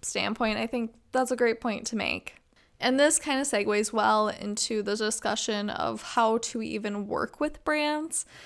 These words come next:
I really appreciate that they talked about this, like, a lot <laughs> during the event, just because sometimes I feel like it's set up as this secretive thing. Well,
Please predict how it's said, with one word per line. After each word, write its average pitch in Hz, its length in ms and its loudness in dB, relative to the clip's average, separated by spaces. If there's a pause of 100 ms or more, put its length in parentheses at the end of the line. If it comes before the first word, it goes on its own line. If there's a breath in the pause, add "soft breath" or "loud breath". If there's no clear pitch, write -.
(440 loud breath)
I 226 60 8
really 233 420 6
appreciate 226 680 2
that 214 260 2
they 208 160 4
talked - 500 -2
about 277 300 2
this, 311 540 2
like, 208 260 0
a 214 80 2
lot 247 380 6
<laughs> - 120 0
during 285 220 6
the 269 140 4
event, 254 360 4 (380 loud breath)
just 247 240 6
because 262 340 2
sometimes 208 600 0
I - 100 0
feel 220 220 -2
like 202 200 -2
it's 202 240 -4
set 208 320 0
up 226 200 0
as 214 220 -4
this - 340 -4
secretive 247 800 0
thing. 202 640 -2
Well, 202 460 2